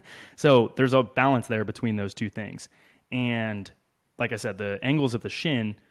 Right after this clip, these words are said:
are mostly gonna dictate the direction of that first push or the subsequent steps down the track. There's obviously, or it, not obviously, but the direction of the push changes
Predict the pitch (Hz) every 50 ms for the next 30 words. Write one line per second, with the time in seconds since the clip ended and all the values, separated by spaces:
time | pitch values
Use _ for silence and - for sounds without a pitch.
0 | _ _ - - 113 113 123 143 143 - 147 127 127 120 107 98 117 110 _ -
1 | 113 104 101 98 - _ _ _ _ _ _ _ - 101 110 117 110 110 107 107
2 | 101 95 110 - - - 113 104 113 117 - - - 113 101 98 - - 107 104
3 | 101 98 95 92 92 - - - 113 107 104 98 95 95 - - - - _ _
4 | _ _ _ _ _ _ _ - 120 110 101 - - - 160 156 143 - - -
5 | - - 113 107 104 101 98 101 98 - - 113 - - - 117 110 - - -
6 | 107 - - - 104 101 101 101 - 120 123 143 156 - - _ _ _ _ _
7 | _ _ - 127 120 120 127 127 127 127 113 - - 123 117 113 107 107 101 95
8 | _ _ _ _ _ _ _ - 87 104 107 104 - - - - - _ _ _
9 | _ _ _ _ _ _ _ - 113 104 101 101 104 104 98 95 92 - 101 101
10 | 101 110 113 _ _ - 113 127 117 98 123 120 120 113 123 139 156 - 160 143
11 | 120 117 - - 113 - - - - 123 120 113 107 101 101 98 92 - -